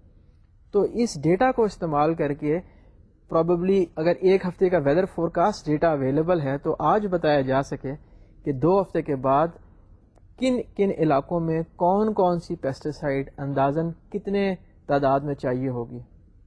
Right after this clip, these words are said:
اور اگر آپ کے پاس زیادہ ہسٹوریکل ڈیٹا ہے اور فورکاسٹ زیادہ اسٹرانگ ہے تو آپ مہینوں پہلے یہ بتا سکیں کہ کون سی چیز کتنی چاہیے ہوگی، تاکہ اس کو in time اسٹور کر لیا جائے اور جب ضرورت پڑے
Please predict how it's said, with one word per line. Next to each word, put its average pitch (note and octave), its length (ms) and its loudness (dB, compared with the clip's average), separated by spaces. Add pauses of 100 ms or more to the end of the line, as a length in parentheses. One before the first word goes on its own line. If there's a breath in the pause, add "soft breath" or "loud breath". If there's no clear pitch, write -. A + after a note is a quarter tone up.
(520)
اور D#3 220 2
اگر E3 200 2
آپ D3+ 220 0
کے F3 80 -6
پاس D#3+ 220 -2
زیادہ D#3+ 380 2
ہسٹوریکل F#3+ 500 2
ڈیٹا D3 320 0
ہے D3 120 2 (380 soft breath)
اور D3 120 -4
فورکاسٹ F3 500 0
زیادہ D3+ 180 2
اسٹرانگ F#3 500 -2
ہے D#3 140 0 (380 soft breath)
تو - 140 -2
آپ F#3 180 4
مہینوں G3+ 320 2
پہلے E3 240 2
یہ D#3+ 80 4
بتا C3+ 280 0
سکیں B2 340 -8 (540)
کہ D#3 80 -4
کون G3+ 400 0
سی G3 200 -4
چیز F3 340 -6
کتنی F#3 320 -2
چاہیے E3+ 320 2
ہوگی، F#3+ 260 2 (320 soft breath)
تاکہ D3+ 260 -2
اس E3+ 220 -4
کو E3 140 -8
in D#3 220 -6 (100)
time E3 200 0
اسٹور C#3+ 360 -4
کر F3 160 2
لیا G3+ 200 2
جائے G3 180 2 (680 soft breath)
اور F#3+ 280 4 (140)
جب D3+ 220 0
ضرورت D#3+ 540 2
پڑے E3 240 2